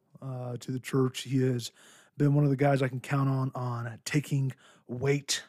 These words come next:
off of, um, you know, leaders, and he's definitely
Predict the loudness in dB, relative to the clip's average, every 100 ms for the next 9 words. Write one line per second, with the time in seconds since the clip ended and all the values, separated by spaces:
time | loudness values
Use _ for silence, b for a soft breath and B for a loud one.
0 | b _ -6 -4 -6 -12 -12 -8 -6 -8
1 | -8 -6 -4 0 2 4 4 2 -2 -8
2 | -10 -4 -4 -2 -4 -4 -6